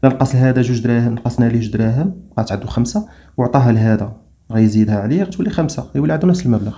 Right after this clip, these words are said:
إذا خاص الفرق يكون ربعة ديال الدراهم. إذا الفرق بيناتهم هو أربع دراهم. أما إذا عطى فؤاد لسمير درهما فسيصبح ما عند فؤاد نصف ما عند سمير، بمعنى خص يكون عنده، يصبح عنده الضعف. يعني واحد يدوبل عند الآخر، بحال لو واحد عنده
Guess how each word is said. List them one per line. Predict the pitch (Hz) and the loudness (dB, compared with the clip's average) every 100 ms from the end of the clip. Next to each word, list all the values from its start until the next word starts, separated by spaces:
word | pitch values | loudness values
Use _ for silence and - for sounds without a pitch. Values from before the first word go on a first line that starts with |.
| - | -4
إذا | 110 | 0
خاص | 123 120 | 0 -2
الفرق | - 165 - | -2 -2 -2
يكون | - 156 | 0 0
ربعة | 139 | 2
ديال | 165 185 - - - - - - - - | 0 0 -2 -10 -18 -14 -14 -16 -14 -8
الدراهم. | 117 135 117 110 - | 0 4 4 2 -2
إذا | 147 165 | -2 0
الفرق | 156 160 147 | 0 -2 0
بيناتهم | 143 139 143 131 | 0 0 2 2
هو | 117 123 | 2 0
أربع | 120 117 117 | -2 -2 -2
دراهم. | 104 104 104 165 220 - - - - _ _ _ _ | -2 -2 0 2 0 -2 -18 -20 -20 _ _ _ _
أما | 151 175 | 6 6
إذا | - 175 | 6 4
عطى | 156 160 | 2 0
فؤاد | 160 160 165 156 123 | -2 2 2 4 2
لسمير | 151 156 151 143 | 2 4 6 6
درهما | 131 131 127 151 180 | 6 6 4 4 2
فسيصبح | 180 147 156 151 143 135 | 0 -2 0 -2 -2 2
ما | 151 | 2
عند | 143 147 | 4 4
فؤاد | 139 143 170 143 | 2 0 2 4
نصف | 190 - - - - _ _ | 4 4 -4 -18 -20 _ _
ما | 135 | -2
عند | 139 135 | 0 0
سمير، | 135 123 | 0 0
بمعنى | 117 131 135 | 2 2 2
خص | 151 - | -2 -8
يكون | 147 151 | -6 -2
عنده، | 139 139 190 185 - - 139 | -2 -2 -6 -8 -18 -12 -6
يصبح | - 147 | -2 0
عنده | 156 165 | 2 2
الضعف. | 135 151 117 - _ _ _ - - | 2 2 0 -12 _ _ _ -20 -8
يعني | 110 110 113 | -2 -2 0
واحد | 127 131 156 | 0 0 2
يدوبل | 151 123 175 147 | 0 4 4 4
عند | 131 107 | 0 -4
الآخر، | 110 110 101 104 | -4 -2 -2 -4
بحال | - 110 | -2 -2
لو | 110 | 0
واحد | 104 | -2
عنده | 107 117 117 110 | -2 0 0 -2